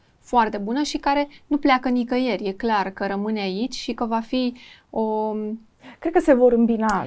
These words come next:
Speaker 2: la un moment dat.
Speaker 1: Exact.
Speaker 2: A-, adică eu sunt absolut
Speaker 1: Nu
Speaker 2: de
Speaker 1: se
Speaker 2: acord.
Speaker 1: luptă între ele,
Speaker 2: Nu.
Speaker 1: nu asta
Speaker 2: Nu.
Speaker 1: voiam să spun. Cred că vor, vor merge foarte
Speaker 2: Da.
Speaker 1: bine mână în mână și este bine că e așa.
Speaker 2: Și, a,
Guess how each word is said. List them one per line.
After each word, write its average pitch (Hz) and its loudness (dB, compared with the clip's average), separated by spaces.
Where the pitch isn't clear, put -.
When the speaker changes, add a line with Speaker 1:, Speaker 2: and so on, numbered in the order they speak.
Speaker 2:
la 175 -2
un 175 -4
moment 165 -6
dat. 160 -2
Speaker 1:
Exact. 220 0
Speaker 2:
A-, 233 2
adică 247 0
eu 240 4
sunt 226 -2
absolut 226 0
Speaker 1:
Nu 311 8
Speaker 2:
de - 10
Speaker 1:
se - 6
Speaker 2:
acord. 240 6
Speaker 1:
luptă 214 4
între 240 4
ele, 277 8
Speaker 2:
Nu. 185 4
Speaker 1:
nu 254 2
asta 202 2
Speaker 2:
Nu. 190 -2
Speaker 1:
voiam 208 -2
să 220 -8
spun. 269 -2
Cred 285 0
că - 2
vor, 233 0
vor 233 0
merge 247 2
foarte 247 2
Speaker 2:
Da. 214 8
Speaker 1:
bine 220 0
mână 202 -4
în 190 -4
mână 202 -4
și 285 -8
este 254 -4
bine 254 -2
că 247 -8
e 233 -4
așa. 208 -12
Speaker 2:
Și, - -8
a, - -2